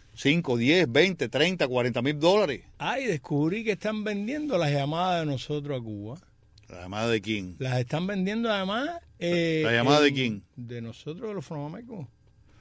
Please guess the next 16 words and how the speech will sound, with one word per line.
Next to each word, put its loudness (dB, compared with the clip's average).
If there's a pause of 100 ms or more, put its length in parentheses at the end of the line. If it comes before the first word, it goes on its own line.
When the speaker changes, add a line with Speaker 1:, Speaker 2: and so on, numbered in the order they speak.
(420)
Speaker 1:
Oh, 6
de 2
cuando 0
eran 2
los 2
Speaker 2:
Me 4
lo, 6
Speaker 1:
fonomamecos. 4
Speaker 2:
me 0
lo 2
mandaron 0
al -4
teléfono, -6
la -6
está -4
vendiendo -2